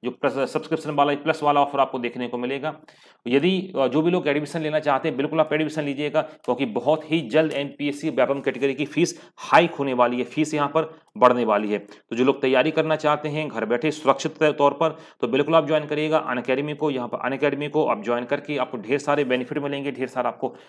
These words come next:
फ़ायदा मिलेगा। कोड जरूर याद रखिएगा अंकित, जो कि मेरा नेम है ए एन के आई टी अंकित सी टेन। इस कोड का यदि आप यूज़ करेंगे तो आपको मैक्सिमम डिस्काउंट आपको देखने को मिलेगा। अधिकतम डिस्काउंट आप सभी को देखने को मिलेगा।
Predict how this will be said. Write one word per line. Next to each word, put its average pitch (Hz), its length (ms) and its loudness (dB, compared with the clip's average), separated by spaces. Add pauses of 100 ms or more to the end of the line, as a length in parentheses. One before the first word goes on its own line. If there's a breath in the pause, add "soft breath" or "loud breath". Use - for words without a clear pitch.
(120)
फ़ायदा 156 260 4
मिलेगा। 151 340 0
कोड 170 440 2
जरूर 175 260 2
याद 165 200 2
रखिएगा 156 340 -2 (360 loud breath)
अंकित, 147 280 -2
जो 135 100 -4
कि 135 80 -8
मेरा 135 160 -2
नेम 143 220 -4
है 151 160 -4
ए 147 260 -6
एन 147 220 -4
के 151 200 -4
आई 131 200 0
टी 151 220 -4
अंकित 123 360 -6
सी 170 160 -4
टेन। 147 200 0 (280 loud breath)
इस 165 140 -4
कोड 170 200 -2
का 170 80 0
यदि 156 120 0
आप 139 160 2
यूज़ 151 200 -6
करेंगे 147 340 -2
तो 147 140 -4
आपको 123 340 -2
मैक्सिमम 127 680 -2
डिस्काउंट 156 400 0
आपको 143 220 0
देखने 127 300 -4
को 120 100 -8
मिलेगा। 117 400 -4 (320 loud breath)
अधिकतम 143 500 -2
डिस्काउंट 147 440 -2
आप 120 220 -2
सभी 127 240 -6
को 139 200 -6
देखने 113 380 -6
को 117 220 -4
मिलेगा। 104 560 -4